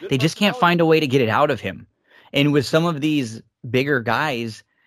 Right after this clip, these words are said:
Speaker 2: they just want them to be big evil heel, and they don't want them to have any personality.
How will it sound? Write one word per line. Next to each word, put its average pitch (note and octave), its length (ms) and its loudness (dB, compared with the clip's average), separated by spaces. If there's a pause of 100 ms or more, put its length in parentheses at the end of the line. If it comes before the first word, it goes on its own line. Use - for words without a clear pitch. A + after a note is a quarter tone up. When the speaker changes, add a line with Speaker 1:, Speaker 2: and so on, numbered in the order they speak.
(160)
Speaker 2:
they B2+ 120 0
just B2+ 240 -2
want C3+ 200 0
them C3+ 160 -2
to A2+ 60 -10
be A#2+ 180 -4
big B2+ 260 0
evil A#2+ 300 -4
heel, E3 400 0
and C#3 100 -2
they C3+ 80 0
don't C#3+ 180 2
want D3+ 200 0
them D3 120 2
to B2+ 80 -2
have G#3 240 -8
any F#3+ 140 0
personality. G2+ 840 -4